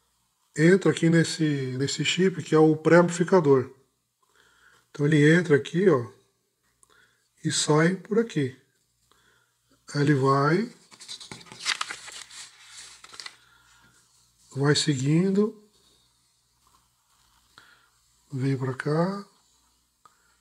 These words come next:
vem pra cá, entrou no chip do Dolby. Entrou no chip do Dolby por esse pino e saiu por aqui e continua o caminho dele. Vem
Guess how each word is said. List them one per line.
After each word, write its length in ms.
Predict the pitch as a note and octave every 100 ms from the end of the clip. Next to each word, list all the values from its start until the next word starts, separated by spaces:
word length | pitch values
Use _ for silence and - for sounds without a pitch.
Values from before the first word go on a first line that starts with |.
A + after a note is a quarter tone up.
| _ _
vem 320 | C#3+ B2+ C#3 C#3
pra 160 | C3
cá, 460 | B2+ D3 E3 G#3 _ _ - - - _ -
entrou 300 | D3+ C3 E3+
no 120 | E3+
chip 320 | - G3+ G#3
do 120 | G#3+ G#3+
Dolby. 420 | D3+ C#3+ A#2 A#2+ _ _ _ _ _ _ _ _ _ _ _ _ _
Entrou 220 | C#3 D3+
no 100 | D#3+
chip 280 | D#3 D#3+ D#3
do 120 | D3
Dolby 220 | C#3+ C#3+ C3+
por 100 | C3+
esse 240 | C3+ E3+
pino 440 | - E3 G3+ A#3+ - _ _ _ _ -
e 60 |
saiu 320 | B2+ D#3+ D#3+
por 180 | E3+ F3
aqui 460 | E3 D#3 E3+ G3+ A3+
e 60 | F3
continua 500 | F3 F#3 A3 G3 F#3+
o 60 |
caminho 380 | F#3 G3+ F3 F#3
dele. 340 | D#3 C#3 A2 - _ _ _ _ _ _ _ _ _ _ _ _ _ _ _
Vem 640 | C3 B2+ B2+ C#3+ F3+ -